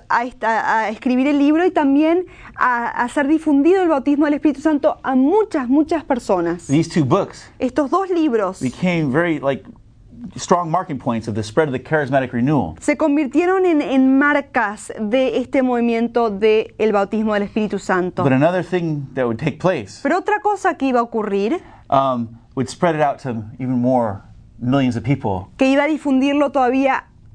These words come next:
Speaker 1: a millones de personas
Speaker 2: When Walter Cronkite
Speaker 1: fue cuando Walter Cronkite
Speaker 2: would come
Speaker 1: y, f-, y vino
Speaker 2: to, uh, the little church in Mount Vernon, New York,
Speaker 1: a la pequeña iglesia de Mount Vernon, Nueva York,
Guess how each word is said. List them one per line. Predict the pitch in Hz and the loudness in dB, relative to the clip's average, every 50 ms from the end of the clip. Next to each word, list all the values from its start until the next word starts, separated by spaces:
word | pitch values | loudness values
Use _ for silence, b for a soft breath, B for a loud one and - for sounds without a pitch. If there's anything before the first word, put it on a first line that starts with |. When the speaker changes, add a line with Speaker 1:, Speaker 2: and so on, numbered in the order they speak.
| - - - | -20 -12 -6
Speaker 1:
a | - 226 240 | -4 -2 0
millones | 233 226 214 233 269 269 269 254 | 0 0 0 0 0 0 0 0
de | 240 214 | -2 -2
personas | 208 214 202 196 - 202 180 175 185 233 277 - | -2 -4 -4 -4 -4 -4 -2 -2 -2 -4 -2 0
Speaker 2:
When | - 120 123 | 0 2 4
Walter | 123 147 160 156 - 147 | 4 4 2 0 -6 -8
Cronkite | - - - 165 175 165 - 143 98 87 85 - - - - | -6 -2 -4 -2 -2 -4 -8 -8 -8 -8 -10 -14 -18 -12 -4
Speaker 1:
fue | - 277 | -4 -2
cuando | 277 294 294 269 269 254 | 0 0 0 0 0 0
Walter | 254 247 269 294 330 - - 349 349 349 | 0 2 0 0 0 0 -2 -2 -2 -2
Cronkite | - 320 294 262 262 240 202 - 202 180 170 165 - - - | -2 0 0 0 0 -2 -2 -2 -2 -2 -2 -6 -12 -10 -4
Speaker 2:
would | - 120 107 - | -4 -4 -4 -2
come | - 143 185 202 139 95 85 85 92 - - | 0 0 2 2 2 -2 -6 -10 -14 -16 -16
Speaker 1:
y, | - 139 - - | -16 -16 -16 -16
f-, | - - - - - - | -20 -20 -20 -20 -14 -8
y | - 240 240 214 - | -4 0 0 0 0
vino | 196 202 208 262 254 240 214 208 220 311 403 B B B B B B B B B - - | 0 2 2 2 2 2 2 2 2 0 0 B B B B B B B B B -2 2
Speaker 2:
to, | 156 165 156 151 - | 4 4 4 2 2
uh, | - 135 127 123 113 110 113 - - | 2 2 2 2 0 -4 -8 -10 -4
the | 127 120 | -2 0
little | 120 139 160 170 165 | 0 0 0 -2 -2
church | - - 185 170 127 - | 0 0 0 0 0 -2
in | 123 | 0
Mount | 123 131 143 131 120 | 0 0 0 0 -2
Vernon, | 135 151 156 151 151 | -2 0 0 0 0
New | 160 165 | 2 2
York, | 165 143 120 101 101 104 | 2 2 2 0 -2 -2
Speaker 1:
a | - 240 | -2 0
la | 247 240 240 | 0 0 0
pequeña | - 247 233 - 285 294 311 339 | -2 -4 -2 0 2 2 4 2
iglesia | 330 294 302 320 339 320 - 320 285 | 2 2 2 0 0 0 0 0 0
de | 254 | 2
Mount | 240 233 226 226 226 - | 2 0 0 -2 0 0
Vernon, | 240 240 247 262 285 294 277 | 0 0 2 0 0 2 2
Nueva | 269 254 240 226 226 | 0 0 0 0 0
York, | 220 214 214 196 202 254 359 - - | 0 0 2 2 2 0 -2 -6 -10